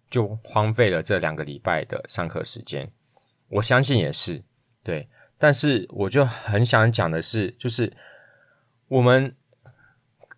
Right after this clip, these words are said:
防止小朋友会摆烂不上课，这叫防弊嘛，对不对？然后我刚刚讲到的就是那位学生这样子的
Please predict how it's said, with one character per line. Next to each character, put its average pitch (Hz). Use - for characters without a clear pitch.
防 139
止 101
小 98
朋 107
友 101
会 101
摆 78
烂 90
不 80
上 87
课， 82
这 -
叫 107
防 76
弊 90
嘛， -
对 87
不 -
对？ 78
然 110
后 135
我 98
刚 131
刚 143
讲 87
到 104
的 90
就 92
是 98
那 117
位 113
学 85
生 87
这 127
样 98
子 80
的 -